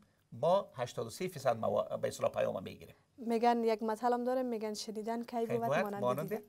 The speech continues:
Speaker 1: دیدن.
Speaker 2: بله.
Speaker 1: موضوع دیگه ایش از طریق خود شنیدن است.
Speaker 2: آها.
Speaker 1: یازده فیصد تحقیقات نشان داده.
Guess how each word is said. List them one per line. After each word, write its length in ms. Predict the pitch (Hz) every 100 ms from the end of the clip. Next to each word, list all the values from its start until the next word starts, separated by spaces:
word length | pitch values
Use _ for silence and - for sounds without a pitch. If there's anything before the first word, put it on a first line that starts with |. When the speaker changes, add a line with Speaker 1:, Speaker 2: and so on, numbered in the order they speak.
| _ 110
Speaker 1:
دیدن. 240 | 104 - - -
Speaker 2:
بله. 140 | 208 - 156
Speaker 1:
موضوع 280 | 185 233
دیگه 160 | 233 214
ایش 140 | 240
از 120 | 180 -
طریق 240 | 196 208
خود 200 | - 220
شنیدن 440 | - 123 117 160
است. 180 | 113 -
Speaker 2:
آها. 280 | 233 214 269 - _ 139
Speaker 1:
یازده 320 | 131 139 180
فیصد 320 | - - - - _ _ _ _ _ _ _ _
تحقیقات 560 | 131 - 135 190 202 117
نشان 320 | 110 95 92
داده. 200 | -